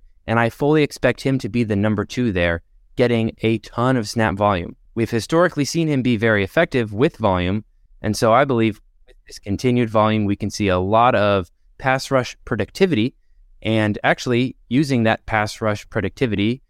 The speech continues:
uh, P F F has a signature stat called pass rushing productivity, where they rate a player's productiveness on pass rushing snaps relative to the amount of pass rushing snaps that they get.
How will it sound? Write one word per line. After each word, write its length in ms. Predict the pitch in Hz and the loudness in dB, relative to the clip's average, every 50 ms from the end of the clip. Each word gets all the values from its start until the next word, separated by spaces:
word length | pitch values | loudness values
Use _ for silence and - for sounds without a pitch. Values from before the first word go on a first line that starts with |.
| _ _ - - - - | _ _ -20 -18 -10 -6
uh, 140 | - 92 90 | -4 -4 -2
P 160 | - - 170 | 0 0 0
F 140 | 170 - - | 2 2 4
F 180 | 202 190 - | 2 2 2
has 300 | - 143 135 135 123 113 | 2 0 2 2 2 2
a 140 | 123 117 110 | 0 0 0
signature 500 | 101 - - 165 156 151 135 - 131 113 | 0 0 -2 0 0 -2 -2 -2 -2 -2
stat 340 | 101 - - 113 113 117 - _ - | -2 0 0 2 2 0 -2 _ -4
called 360 | - 165 196 185 113 92 - | 0 2 2 4 2 0 -2
pass 320 | - 98 90 90 87 - - | -2 -2 -2 -2 -2 -4 -4
rushing 320 | 95 92 - - 95 92 | -6 -6 -4 -4 -4 -4
productivity, 720 | - - 101 90 87 - - 104 104 104 107 107 107 104 _ _ _ _ _ _ _ - - | -2 -2 -4 -4 -4 -4 -4 -2 0 0 0 -2 -2 -4 _ _ _ _ _ _ _ -12 -6
where 100 | 123 135 123 | -2 0 0
they 120 | 127 120 | 2 2
rate 240 | 110 117 127 143 151 | 2 2 2 2 0
a 40 | 147 | -2
player's 600 | - - 120 113 113 110 110 107 107 104 - - _ _ _ _ _ _ _ - | -2 0 2 2 4 4 2 2 0 -2 -4 -12 _ _ _ _ _ _ _ -4
productiveness 720 | - 110 95 120 123 - - 104 95 107 101 107 104 - - | -2 0 0 0 0 0 -4 -4 -2 0 0 0 -2 -4 -4
on 220 | - 104 104 101 | 0 0 0 0
pass 340 | - - 117 117 120 - - | 0 -2 -2 -2 -2 -2 -2
rushing 320 | 117 107 101 - 104 98 | -4 -4 -2 -4 -6 -6
snaps 440 | 87 - - 98 92 92 - - - - - - - - | -6 -4 -4 -2 -2 -4 -6 -10 -20 -20 -20 -20 -12 -4
relative 520 | - 120 135 151 151 147 - 139 127 117 - | 0 2 2 4 2 0 0 0 -2 -2 -2
to 100 | - 113 | -4 -2
the 80 | 107 | 0
amount 180 | 104 98 98 95 | 0 0 0 -2
of 80 | 87 - | -2 -2
pass 300 | - 147 139 139 - - | -2 0 0 0 -2 -2
rushing 260 | 123 107 - 117 107 | -4 -2 -2 -4 -4
snaps 320 | 98 - - 104 98 - - | -4 -2 -2 -4 -2 -2 -6
that 120 | 95 - | -8 -4
they 100 | 95 87 | -4 -2
get. 300 | 85 123 123 101 - | 0 2 2 2 2